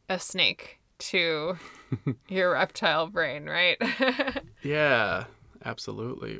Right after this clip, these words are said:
Speaker 2: Well, and especially adding to this, like, the level of repression and beating around the bushness that, that has to go on, having this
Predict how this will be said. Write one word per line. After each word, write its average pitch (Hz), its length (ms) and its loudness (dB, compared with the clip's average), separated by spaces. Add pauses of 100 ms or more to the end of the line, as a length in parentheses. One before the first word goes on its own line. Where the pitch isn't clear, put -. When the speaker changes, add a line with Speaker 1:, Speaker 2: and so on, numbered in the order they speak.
Speaker 2:
Well, 143 160 4
and 135 160 2
especially 139 600 2
adding 120 400 4
to 107 120 -6
this, - 360 0
like, 104 400 -2
the 117 100 0
level 113 340 0
of 104 380 0
repression 117 960 2
and 113 500 -6 (320)
beating 117 240 -4
around 113 320 -2
the 110 80 -2
bushness 117 1200 -2
that, 110 220 0 (200)
that 131 140 -4
has 120 300 -4
to 117 100 -8
go 110 240 2
on, 110 540 0 (340)
having 113 640 4
this - 460 0